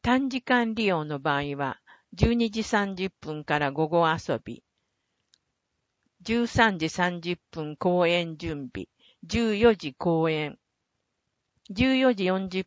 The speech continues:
分から預かり保育有料となります。お問い合わせは保健福祉課子育て支援室、電話八二の一零一三、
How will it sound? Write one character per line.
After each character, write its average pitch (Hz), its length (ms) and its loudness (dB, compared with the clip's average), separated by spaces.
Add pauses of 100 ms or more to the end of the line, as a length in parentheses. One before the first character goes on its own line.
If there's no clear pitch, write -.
分 156 240 -8
か 151 160 0
ら 147 240 -2
預 196 320 -4
か 202 140 2
り 180 160 -2
保 180 160 0
育 143 360 -8
有 180 360 0
料 165 260 0
と 151 180 -4
な 139 160 -8
り 131 140 -10
ま 123 160 -10
す。 - 220 -20 (1300)
お 180 120 -2
問 226 280 0
い 208 60 -2
合 196 100 -2
わ 202 140 -4
せ 180 140 -2
は 165 200 2
保 190 160 -6
健 214 320 0
福 - 220 -8
祉 - 180 -6
課 156 180 -2
子 - 120 -4
育 208 360 0
て 196 160 -4
支 - 220 -6
援 160 220 -2
室、 - 460 -14 (480)
電 196 300 0
話 208 80 0
八 196 340 -4
二 180 240 -4
の 175 220 0
一 190 280 -4
零 156 300 2
一 151 240 -10
三、 127 320 -6